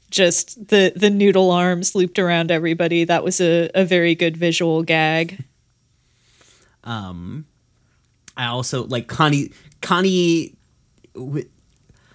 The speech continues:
Speaker 2: I don't know why Connie isn't in more of Steven Universe Future. It might just be a scheduling thing. Um, like, they didn't have access to the voice actor very much, and so they weren't, they didn't,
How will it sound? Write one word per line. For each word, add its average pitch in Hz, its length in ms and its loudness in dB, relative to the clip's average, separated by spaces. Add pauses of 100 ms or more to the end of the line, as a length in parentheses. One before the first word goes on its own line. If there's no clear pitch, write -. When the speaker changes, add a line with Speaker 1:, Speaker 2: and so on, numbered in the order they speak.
(420)
Speaker 2:
I 156 40 -6
don't 254 160 0
know 262 80 -4
why 165 200 -4
Connie 160 360 -2
isn't 127 240 0
in 127 220 0
more 123 360 0
of 117 120 -2
Steven 123 440 -2
Universe 117 420 0
Future. 120 320 -4
It 85 40 -4
might 107 200 -4
just - 140 -10
be 98 100 -8
a - 20 -8
scheduling 95 520 -8
thing. 123 360 -6 (1300)
Um, 98 240 -4
like, 95 160 -6
they 98 120 -4
didn't 101 320 -4
have 95 220 -4
access 95 440 -4
to - 100 -10
the 101 100 -6
voice 95 240 -4
actor 104 240 -4
very 110 280 -2
much, 113 300 -4
and 104 120 -6
so 104 140 -6
they 92 120 -6
weren't, 95 340 -8 (840)
they 101 120 -4
didn't, 87 380 -6